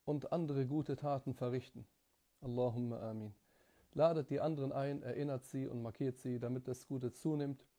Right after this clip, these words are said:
und das Schlechte abnimmt, inshallah. Wir beginnen mit dem Namen Gottes, des Erbarmers, des Gnädigen, und vertrauen auf Allah und bezeugen, dass es keinen Gott außer Allah gibt,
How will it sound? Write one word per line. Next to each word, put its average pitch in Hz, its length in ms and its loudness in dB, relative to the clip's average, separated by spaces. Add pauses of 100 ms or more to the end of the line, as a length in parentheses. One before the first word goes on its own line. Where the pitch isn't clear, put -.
(340)
und 135 200 -2
das 127 120 0
Schlechte 123 340 -2
abnimmt, 123 380 -2
inshallah. 110 680 -4 (1120)
Wir 147 260 2
beginnen 160 380 2
mit 143 160 0
dem 143 120 4
Namen 143 380 4
Gottes, 151 400 -2
des - 180 -4
Erbarmers, 135 600 4
des 123 220 -4
Gnädigen, 135 580 4
und 113 180 -8
vertrauen 139 480 2
auf 127 180 -2
Allah 131 460 4 (720)
und 135 160 2
bezeugen, 147 540 4
dass 139 160 4
es - 180 -6
keinen 170 400 4
Gott 135 200 0
außer 131 360 0
Allah 127 380 4
gibt, 123 340 -4